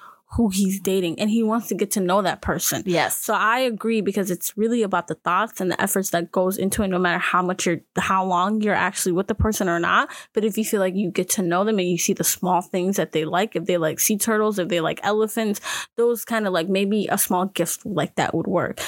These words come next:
Speaker 1: But I, I also agree with Mister Quality Time. I really love the fact that he pays attention to his partner.
Speaker 2: Not saying that all the guys didn't pay attention. They did. I
Speaker 1: They
Speaker 2: mean,
Speaker 1: did, yeah.
Speaker 2: they did. I mean, I wouldn't like, I wouldn't mind telling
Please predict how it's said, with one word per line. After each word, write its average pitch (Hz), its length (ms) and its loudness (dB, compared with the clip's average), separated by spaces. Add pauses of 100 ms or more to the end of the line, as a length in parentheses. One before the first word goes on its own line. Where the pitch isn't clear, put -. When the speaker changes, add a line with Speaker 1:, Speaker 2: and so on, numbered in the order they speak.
(200)
Speaker 1:
But 190 100 -2
I, 196 300 0
I 185 340 0
also 185 300 0
agree 180 160 0
with 175 200 0
Mister - 160 -2
Quality 165 380 -2
Time. 175 220 0
I 180 80 2
really 196 720 0
love 185 320 0
the 185 80 -2
fact - 240 -2
that 175 100 0
he 196 100 -2
pays 185 280 -2
attention 190 340 -4
to 175 140 0
his 175 160 0
partner. - 480 -2 (260)
Speaker 2:
Not 370 260 0
saying 269 280 2
that 202 200 0
all 196 200 2
the 202 60 0
guys 165 280 0
didn't 160 220 -2
pay 160 100 2
attention. 170 600 -2 (240)
They 349 100 0
did. 175 320 0 (400)
I 262 60 0
Speaker 1:
They 247 80 2
Speaker 2:
mean, 247 80 0
Speaker 1:
did, 196 220 0
yeah. 190 260 0
Speaker 2:
they 415 160 2
did. 240 380 0
I 294 80 2
mean, 320 160 -2
I 311 100 2
wouldn't 349 300 -2
like, 302 260 0
I 302 140 4
wouldn't 349 260 -4
mind 311 300 0
telling 277 440 -2